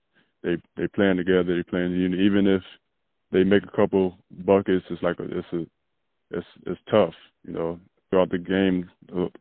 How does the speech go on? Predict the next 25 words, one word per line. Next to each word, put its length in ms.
throughout 200
the 60
whole 220
season, 300
you're 80
not 160
gonna 180
beat 240
a 60
team 240
that's, 240
you 80
know, 220
constantly 360
a 80
unit. 300
It's 140
kinda 220
hard 200
to 60
beat 240
that 140
kind 200
of 120
team. 240